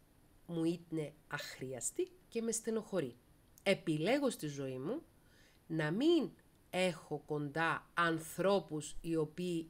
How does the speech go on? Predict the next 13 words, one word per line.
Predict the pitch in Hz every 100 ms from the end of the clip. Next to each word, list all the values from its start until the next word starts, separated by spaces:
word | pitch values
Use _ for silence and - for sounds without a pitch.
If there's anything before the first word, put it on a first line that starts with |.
| -
με | 165 165
στενοχωρούν | 156 160 151 143 151 151 165 -
επίτηδες | 170 165 320 320 180 135 120 - - - _ _ _ _ - _ _ _ -
και | 175
χωρίς | - 147 147 143
να | 151
τους | 151
ζητη-, | 151 156 156
να | 156
τους | 151
ζητηθεί. | 147 165 160 277 180 - _ -
Σε | - 139
ρώτησα. | 139 135 135 - 269 277 -